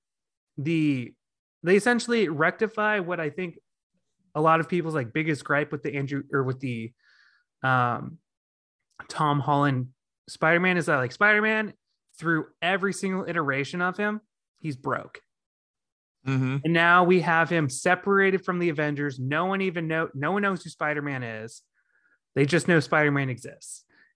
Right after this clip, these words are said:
Speaker 1: And to the point that the, he has nobody. He's not backed by Stark anymore. He's not backed by the Avengers. He has,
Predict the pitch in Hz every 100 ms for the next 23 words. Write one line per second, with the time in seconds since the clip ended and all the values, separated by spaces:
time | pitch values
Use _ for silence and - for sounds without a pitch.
0 | _ 147 147 127 - 160 151 - 170 165
1 | 135 139 127 - _ _ _ _ _ _
2 | _ _ _ _ _ - 139 147 156 151
3 | 147 139 135 - _ _ _ _ _ _
4 | _ _ _ _ _ _ 156 165 185 185
5 | 175 165 160 156 165 - _ _ _ _
6 | 151 156 170 165 170 - 180 160 - 165
7 | 156 160 165 160 160 156 156 147 147 147
8 | 160 156 156 139 127 131 127 139 143 139
9 | 131 127